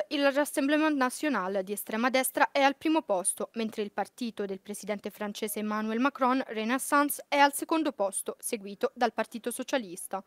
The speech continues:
L'estrema destra francese è guidata da Jordan Bardella, del Rassemblement National, erede di Marine Le Pen.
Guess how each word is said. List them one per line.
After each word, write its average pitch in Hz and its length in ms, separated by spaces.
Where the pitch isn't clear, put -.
L'estrema 196 420
destra 214 320
francese 269 520
è 262 80
guidata 202 460
da 202 160
Jordan 214 400
Bardella, 233 580
del 202 160
Rassemblement 208 600
National, 208 580
erede 208 480
di 226 140
Marine 214 260
Le 247 100
Pen. 196 480